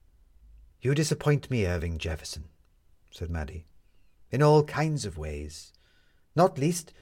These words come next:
that you won't even admit yet that you should apologize, but in a whole new way too.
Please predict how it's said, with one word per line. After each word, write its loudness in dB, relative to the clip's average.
that -10
you -2
won't 0
even -4
admit 0
yet -4
that -8
you 0
should 4
apologize, -6
but 0
in 2
a 2
whole 4
new 4
way 2
too. -2